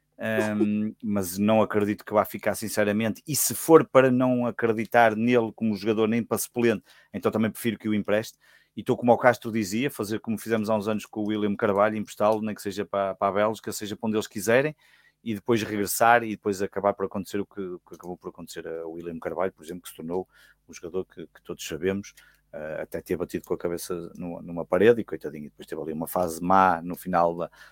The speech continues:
da sua passagem pelo Sporting. Mas esse claramente era um jogador que, que, que eu, que eu gostava que ficasse, mas que vai emprestar. E outro, ehm, porque os reforços, vamos lá ver,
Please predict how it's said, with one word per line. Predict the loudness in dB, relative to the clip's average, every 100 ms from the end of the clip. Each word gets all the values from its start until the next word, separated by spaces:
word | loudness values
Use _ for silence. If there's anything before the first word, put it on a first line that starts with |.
| _
da | -10
sua | -6 -4 -2
passagem | 2 4 4 2
pelo | -2 -4
Sporting. | -4 -2 -2 -2 -10 -18 -20 -20 -10 0
Mas | 6 10 10 10 6 -4 -14 _ _
esse | 4 6 6
claramente | 10 12 10 6 4
era | 4
um | 4
jogador | 2 4 6 6 6 2
que, | -2 2 4 2 0 -2 -6 -12
que, | -4 -4 -4
que | -4
eu, | 0 0 0 -6
que | -4
eu | 0 0 -2 -10
gostava | -16 0 6 8 8
que | 4
ficasse, | -6 2 6 6 4 -6 _ _
mas | -4 -2
que | 0
vai | 0
emprestar. | 0 4 4 4 -4 4
E | 10
outro, | 10 8 0 -18 -18 -18 -16 -18 -2
ehm, | 4 4 4 0 -2 -4
porque | -6 -4
os | -4
reforços, | -2 8 10 10 2 -8 0
vamos | 4 6
lá |
ver, | 6 6